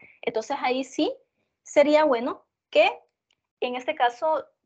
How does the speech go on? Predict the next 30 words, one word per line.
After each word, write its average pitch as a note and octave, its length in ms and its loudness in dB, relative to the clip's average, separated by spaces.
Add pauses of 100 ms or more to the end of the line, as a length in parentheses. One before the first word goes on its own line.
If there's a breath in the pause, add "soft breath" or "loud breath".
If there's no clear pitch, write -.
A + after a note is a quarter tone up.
(140)
usted A#3+ 320 0
ya B3 200 2
acuda B3+ 380 -2
a G#3+ 40 0
un G#3+ 120 -8
programador, G#3 640 -2
¿verdad? G3+ 300 -4
Y - 180 -14
ya - 160 -4
pedir F#3+ 220 -2
el F#3 60 -10
sistema. - 440 -10
Pero A#3 140 -2
en B3 60 -6
este E4+ 180 -8
caso, D#4 340 0
si - 100 -10
usted A#3+ 200 -12
quiere D4 420 2
una C4 200 0
revista C#4 360 -8
tecnológica, C#4+ 540 -6
lo C#4 120 -6
puede G#3+ 180 -2
hacer G#3+ 220 -6
acá, C#4 380 0
una D4 340 -2
tienda C#4+ 340 -2
en B3 180 -2
línea. B3+ 480 -2